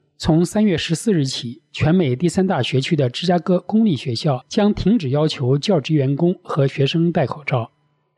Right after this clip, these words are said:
纽约市周一取消了主要的防疫措施，也就是取消了疫苗令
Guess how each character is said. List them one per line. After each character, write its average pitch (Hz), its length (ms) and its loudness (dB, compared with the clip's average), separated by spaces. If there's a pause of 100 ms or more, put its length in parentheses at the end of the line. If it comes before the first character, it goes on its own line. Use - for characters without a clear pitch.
(100)
纽 165 120 4
约 160 120 2
市 147 160 -2
周 165 200 2
一 165 300 0
取 - 180 0
消 185 140 2
了 175 140 2
主 131 240 -2
要 180 120 4
的 139 120 -2
防 123 240 -2
疫 143 100 4
措 127 220 -2
施， - 340 -4 (200)
也 165 120 2
就 196 160 2
是 190 140 0
取 131 240 -2
消 170 180 0
了 156 160 2
疫 196 100 2
苗 135 200 2
令 160 200 2